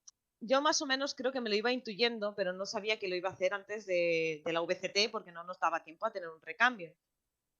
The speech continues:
Pero habíamos, lo íbamos acordando en plan de,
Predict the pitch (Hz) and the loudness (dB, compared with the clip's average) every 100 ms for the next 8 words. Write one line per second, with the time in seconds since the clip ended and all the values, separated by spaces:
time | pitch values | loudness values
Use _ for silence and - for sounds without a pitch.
0 | _ - 226 247 254 220 220 233 247 - | _ 6 8 10 8 8 4 2 -4 -6
1 | _ - 185 190 214 208 202 220 247 262 | _ -4 -2 0 -2 -4 0 4 4 4
2 | 240 190 180 170 151 | -2 0 2 0 -4